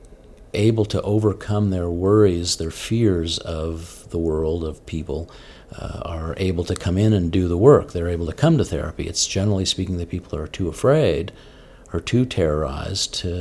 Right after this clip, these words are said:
uh, they can't come. So if they don't have any place to develop these strategies and skills,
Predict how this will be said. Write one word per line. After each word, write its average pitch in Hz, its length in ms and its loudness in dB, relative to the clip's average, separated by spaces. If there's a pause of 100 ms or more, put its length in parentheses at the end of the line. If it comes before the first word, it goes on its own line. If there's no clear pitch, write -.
uh, 90 280 -8
they 90 120 -2
can't 87 320 -6
come. 175 380 -2 (400)
So - 640 0 (100)
if 101 240 -2
they 101 140 2
don't 104 180 2
have 104 160 2
any 98 140 2
place - 560 0 (160)
to - 120 -6
develop 95 460 2
these 90 240 -2
strategies 104 840 0
and 87 100 -4
skills, 127 640 0